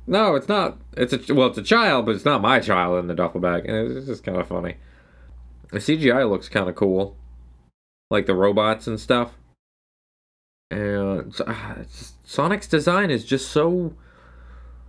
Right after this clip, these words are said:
weird, because they have a th-, the three D Sonic, modern Sonic.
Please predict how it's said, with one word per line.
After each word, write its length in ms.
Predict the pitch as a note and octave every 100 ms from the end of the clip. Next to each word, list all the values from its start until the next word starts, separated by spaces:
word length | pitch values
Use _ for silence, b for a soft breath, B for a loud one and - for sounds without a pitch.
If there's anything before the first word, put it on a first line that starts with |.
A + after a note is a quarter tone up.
| b b _ _ -
weird, 440 | B2+ G3 D#3 G#2 F2+
because 280 | B2+ E3+ C#3+
they 160 | E3+
have 260 | D#3 G#3+ A3
a 80 | G3+
th-, 140 | -
the 220 | - C3+
three 320 | C3 E3 F#3+ G#3
D 160 | G3
Sonic, 420 | E3+ C#3 A#2 G#2+
modern 420 | A#2+ B2+ F#3 F#3+ E3+
Sonic. 480 | - G2+ F2+ -